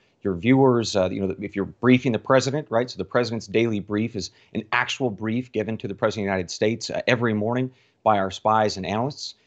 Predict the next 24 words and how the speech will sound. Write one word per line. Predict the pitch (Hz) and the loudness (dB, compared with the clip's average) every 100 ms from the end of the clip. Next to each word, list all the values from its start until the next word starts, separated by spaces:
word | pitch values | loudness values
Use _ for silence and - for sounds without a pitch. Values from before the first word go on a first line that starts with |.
| _ _ - | _ _ 0
And | 127 131 | 2 2
you | |
can | 156 131 | -2 -2
capture | - 202 - | 0 -2 -2
the | 127 | -8
president's | - 135 120 107 | -2 -2 -2 -8
attention, | 92 - 262 - 98 | -6 -2 -2 -2 -2
not | 113 | 0
only | 135 113 | 0 0
with | 101 - | -2 -2
what's | 113 - | -4 -2
happening | - 135 131 120 110 | -2 -2 0 -2 -4
in | 95 | -4
the | 92 | -6
world, | 90 113 135 107 120 127 _ _ _ _ | -2 4 4 4 2 -6 _ _ _ _
uh, | 104 104 | 2 2
but | 104 - 127 | 2 0 -2
how | - 135 | 0 0
do | 131 | 0
we | 123 120 113 | -2 -6 -8
solve | - 123 117 113 | 0 2 2 0
the | 95 | -6
problems | - 208 226 117 90 87 | -4 2 2 0 -6 -8
and, | 95 | -10